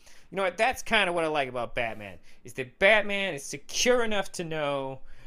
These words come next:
that <laughs> he is stuck as Batman.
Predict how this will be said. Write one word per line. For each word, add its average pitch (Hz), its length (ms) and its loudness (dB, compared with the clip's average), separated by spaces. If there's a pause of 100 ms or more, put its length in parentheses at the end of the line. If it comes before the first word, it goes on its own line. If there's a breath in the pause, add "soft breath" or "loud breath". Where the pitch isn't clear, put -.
(420 soft breath)
that 170 100 8
<laughs> - 500 4
he 320 260 12
is 185 200 6
stuck - 760 0
as 175 160 0
Batman. 107 800 -6